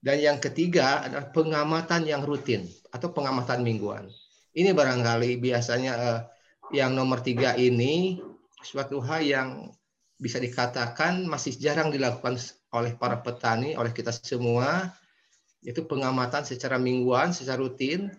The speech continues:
Karena dengan pengamatan ini, kita dapat mengetahui keadaan pertanaman kita yang sebenar-benarnya.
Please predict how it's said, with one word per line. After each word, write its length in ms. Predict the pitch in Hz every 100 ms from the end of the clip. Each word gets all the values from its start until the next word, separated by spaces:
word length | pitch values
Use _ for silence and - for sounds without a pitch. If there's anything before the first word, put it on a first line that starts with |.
| _ _ _
Karena 160 | 139 190
dengan 240 | 196 165
pengamatan 640 | 156 151 143 135 147 143 123
ini, 320 | 123 160 220 254 - - - _ _ _ _ _ _ -
kita 320 | 160 160 247
dapat 320 | 175 156 160
mengetahui 640 | 156 147 147 - 165 220 -
keadaan 960 | 170 127 131 135 135 165 196 127 87 - - _ _ _ _ _ 1077 1077 _ _ _ _ _ - _ -
pertanaman 560 | 165 165 160 156 156 160
kita 640 | 208 208 175 147 180 180 _ _ _ _ _ - _ - _ _ 180
yang 80 |
sebenar-benarnya. 1080 | 175 185 175 180 165 156 147 120 113 104 90